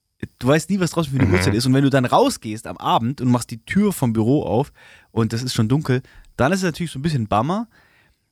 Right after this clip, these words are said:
Speaker 1: Aber ich finde dann so nach Hause fahren und du hast eine dicke Jacke an und du, das, man sieht, wie das Laub fällt und ich finde es irgendwie schon, ja, wie gesagt, so eine Mischung aus Romantik und Idyll.
Speaker 2: Ihr seid hier übrigens bei Wichsen und Weinen,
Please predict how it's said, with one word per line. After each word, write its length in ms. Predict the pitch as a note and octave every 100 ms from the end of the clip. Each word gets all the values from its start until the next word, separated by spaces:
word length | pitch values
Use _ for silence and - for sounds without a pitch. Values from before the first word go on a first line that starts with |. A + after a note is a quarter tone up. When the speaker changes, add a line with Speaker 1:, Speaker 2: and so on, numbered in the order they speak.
| -
Speaker 1:
Aber 100 | -
ich 80 | -
finde 160 | C#3+ C3+
dann 180 | C#3
so 60 | C3+
nach 200 | B2+ -
Hause 360 | A2+ D3+ F3 D#3
fahren 420 | - C#3 D3+ D#3
und 100 | C3+
du 60 | B2+
hast 120 | C3+
eine 100 | B2
dicke 260 | D3+ -
Jacke 340 | B2 E3 - C3+
an 160 | C#3+
und 140 | C#3+ B2+
du, 300 | A#2+ A#2 G#2
das, 240 | - G#2+ -
man 340 | - G#2 A2+ A2
sieht, 200 | D#3 C3
wie 40 |
das 200 | B2+ A#2+
Laub 300 | A2 A#2+ E3+
fällt 500 | - C#3 D3 D#3 D3+
und 220 | G2+ G#2+ G#2 - _ _ _ _ _
ich 100 | -
finde 140 | A#2
es 60 | -
irgendwie 220 | D#3 F3
schon, 400 | - E3 G3+ E3+ - -
ja, 300 | D3 E3 D3
wie 80 |
gesagt, 280 | E3+ G3+ G3
so 180 | - -
eine 100 | C#3+
Mischung 300 | E3 G3 G#3
aus 260 | - D#3 -
Romantik 600 | A2+ A#2 F3+ - G3 -
und 440 | D3 D#3 E3 - -
Idyll. 380 | C3 E3+ C#3+ G2 _ _ _ _ _ _ -
Speaker 2:
Ihr 220 | A#2+ D#3
seid 480 | B2+ B2 C#3 - -
hier 240 | A2+ C3+
übrigens 400 | B2 A#2+ A2+ A2
bei 420 | - G2 G2+ G2 D#2
Wichsen 260 | A#2+ B2
und 100 | G#2
Weinen, 360 | F#2+ F2 G2